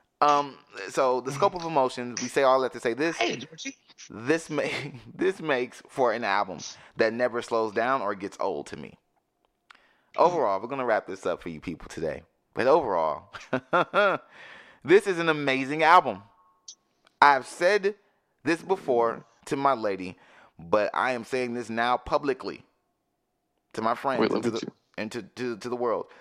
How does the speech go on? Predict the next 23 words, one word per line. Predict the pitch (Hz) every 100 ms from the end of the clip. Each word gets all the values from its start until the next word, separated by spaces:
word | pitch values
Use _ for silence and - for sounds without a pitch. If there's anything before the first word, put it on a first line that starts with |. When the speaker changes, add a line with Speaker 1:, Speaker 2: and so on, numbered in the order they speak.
| -
Speaker 1:
Summer | - - 139 170
Walker | 139 120 123
is | 110
my | 110 98
favorite | - 107 104 -
R | 87
and | 90
B | 82 -
artist | 53 - -
currently. | - 50 - - _ _ _ _ _ _ _ _ _ _ _ _ _ -
She | - 123
has | 120 139
Speaker 3:
Hmm. |
Speaker 1:
been. | 165 107 - _
She | - 139
has | 123 143
been | 127 123
for | 117
a | 107
while, | 101 107 120 107 71 71 - -
'cause | 120
I | 185
loved, | 139 113 131 117 90